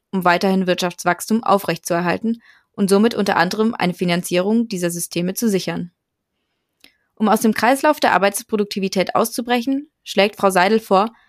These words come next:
verstärkt auf Arbeitszeitreduzierung und freiwillige Arbeit zu setzen,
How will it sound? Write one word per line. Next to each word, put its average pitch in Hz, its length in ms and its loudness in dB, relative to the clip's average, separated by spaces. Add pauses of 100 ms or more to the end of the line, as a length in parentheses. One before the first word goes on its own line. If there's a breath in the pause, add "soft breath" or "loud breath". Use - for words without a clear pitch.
(220 soft breath)
verstärkt 214 540 -2
auf - 220 -4
Arbeitszeitreduzierung 190 1160 -2
und 240 160 -2
freiwillige 175 460 0
Arbeit 165 300 -2
zu 175 100 -8
setzen, 170 420 -8